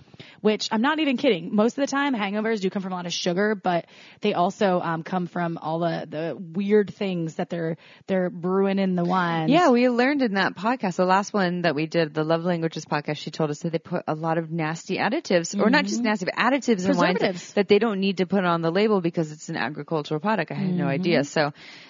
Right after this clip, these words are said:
Speaker 1: It's
Speaker 2: um,
Speaker 1: important. So
Speaker 2: yeah.
Speaker 1: go to Margins Wine, and actually she does really sm-, her name's Megan. She's the, the, uh, vintner. That's what you call a winemaker.
Speaker 2: A
Speaker 1: And
Speaker 2: vintner.
Speaker 1: she takes underrepresented varietals, which is grapes, from underrepresented regions,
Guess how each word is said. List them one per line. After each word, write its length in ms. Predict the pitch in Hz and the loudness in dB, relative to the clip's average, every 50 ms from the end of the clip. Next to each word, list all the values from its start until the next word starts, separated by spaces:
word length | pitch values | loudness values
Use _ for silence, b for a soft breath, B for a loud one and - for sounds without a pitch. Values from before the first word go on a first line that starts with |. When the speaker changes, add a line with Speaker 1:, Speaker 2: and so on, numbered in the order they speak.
| B | B
Speaker 1:
It's 140 | - 294 302 | 0 2 2
Speaker 2:
um, 60 | 359 302 | 2 2
Speaker 1:
important. 300 | 277 381 392 370 311 - | 4 2 2 2 2 2
So 100 | 320 311 | 2 0
Speaker 2:
yeah. 60 | 269 226 | 0 0
Speaker 1:
go 140 | - 269 294 | 2 2 2
to 100 | 359 403 | 2 2
Margins 480 | 359 294 262 254 277 240 330 311 277 214 | 2 2 2 2 2 0 0 -2 -2 0
Wine, 320 | 220 208 202 240 294 311 - | -2 -2 0 0 -2 -2 -2
and 100 | 226 240 | -4 -4
actually 480 | - 208 233 - - 311 294 285 269 262 | -4 -6 -6 -6 -4 -4 -2 -2 -2 -2
she 460 | - - - 285 302 302 311 320 311 | -2 -2 -2 -4 -2 -2 0 -2 0
does 260 | 208 233 254 233 190 208 | 0 0 0 0 -2 -4
really 400 | 214 202 233 233 262 254 269 240 | -4 -2 0 0 0 0 0 -2
sm-, 200 | - - - 240 | -4 -6 -8 -8
her 140 | - 175 240 | -6 -4 -2
name's 200 | 247 240 196 190 | -2 -2 -2 -2
Megan. 400 | 196 185 180 180 185 180 185 180 | -2 -2 0 0 0 -2 -2 -2
She's 320 | - - - 202 190 170 - | -4 -6 -6 -6 -6 -6 -2
the, 280 | - 190 185 180 175 B B B B B B B B B - | 0 2 2 2 2 B B B B B B B B B -8
the, 220 | 208 190 214 196 | -4 0 0 2
uh, 300 | 185 175 170 165 170 175 b b b b b b - | 2 2 0 0 -2 -4 b b b b b b -10
vintner. 600 | 202 190 254 285 - 220 180 160 143 156 175 165 - - - | -2 0 0 0 2 0 0 0 -2 -4 -6 -8 -12 -12 -10
That's 220 | - 180 - - | -8 -8 -6 -6
what 160 | 185 - - | -8 -4 -4
you 80 | 180 160 | -4 -4
call 280 | - - 180 165 160 | -2 -4 -4 -2 -2
a 80 | 156 156 | -2 0
winemaker. 560 | 165 165 165 165 160 160 156 151 - 185 175 196 | 0 0 0 0 -2 -2 -4 -4 -2 -2 -2 0
Speaker 2:
A 40 | |
Speaker 1:
And 220 | 254 - - 190 190 | 2 2 2 4 4
Speaker 2:
vintner. 220 | 247 226 202 180 - - - | 4 2 2 0 -4 -8 -10
Speaker 1:
she 280 | - - - - 294 285 | -6 -4 -2 -2 -2 -2
takes 400 | - - 302 294 254 - - - - | -2 -2 -2 -2 -2 -4 -8 -6 -2
underrepresented 920 | 240 247 262 262 285 302 302 285 285 277 277 285 269 208 240 233 240 247 226 | 0 0 2 2 0 0 0 0 -2 -2 -2 -2 -2 0 0 0 0 0 0
varietals, 760 | 214 240 226 196 180 175 175 175 185 202 285 403 415 - - 220 | 2 2 2 2 2 2 2 2 2 2 0 -2 -4 -4 -4 -4
which 180 | 196 - - | -4 -2 0
is 200 | 208 190 170 - - | 0 0 -2 -4 -6
grapes, 500 | - 196 190 175 214 262 - - - B B B B B B - | -4 -4 -2 -2 -2 -4 -6 -10 -16 B B B B B B -2
from 180 | 254 247 233 - | 0 0 0 0
underrepresented 840 | - 233 247 262 262 285 277 277 262 277 269 247 254 240 226 190 185 | 0 2 2 2 2 2 0 0 0 0 0 2 2 2 0 0 0
regions, 720 | 240 285 339 277 233 226 185 165 170 220 254 254 - - | 0 -2 0 0 0 -2 -2 0 0 0 0 0 -2 -6